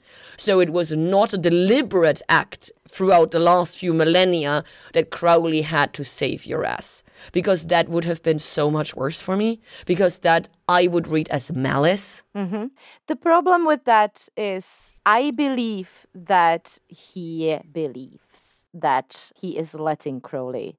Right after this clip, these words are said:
Speaker 2: save him, but it is not actually.
Speaker 1: Delusion is not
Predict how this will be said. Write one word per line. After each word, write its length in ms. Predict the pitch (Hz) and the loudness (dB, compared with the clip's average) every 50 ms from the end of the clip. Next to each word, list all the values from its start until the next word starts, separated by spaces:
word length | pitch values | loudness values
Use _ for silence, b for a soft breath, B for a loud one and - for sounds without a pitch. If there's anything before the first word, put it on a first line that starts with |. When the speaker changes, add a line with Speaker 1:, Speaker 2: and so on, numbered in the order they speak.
| _ _ _ | _ _ _
Speaker 2:
save 300 | - - - 156 135 131 | -12 -6 -6 -6 -6 -6
him, 280 | 139 160 - - 151 - _ _ _ _ | -10 -12 -12 -12 -16 -20 _ _ _ _
but 140 | - 233 220 | -2 0 0
it 100 | 226 220 | 0 -2
is 140 | 226 196 196 | -2 -2 0
not 220 | 220 190 180 - | 2 2 2 2
actually. 720 | - - 170 170 - - - - 156 143 120 - 139 - _ _ _ - | 2 -2 -2 -2 -4 -12 -10 -8 -6 -6 -6 -8 -12 -16 _ _ _ 0
Speaker 1:
Delusion 920 | 226 233 220 214 220 262 302 330 349 339 269 302 339 339 330 330 320 311 - _ _ - | 2 2 4 4 6 6 6 6 6 4 2 2 0 2 2 0 -2 -2 -6 _ _ -4
is 260 | 240 233 220 185 190 | -2 -2 -2 -2 -2
not 680 | 196 202 202 208 208 202 208 208 208 - - - - - | -2 -2 0 2 2 2 2 0 -2 -6 -6 -6 -6 -8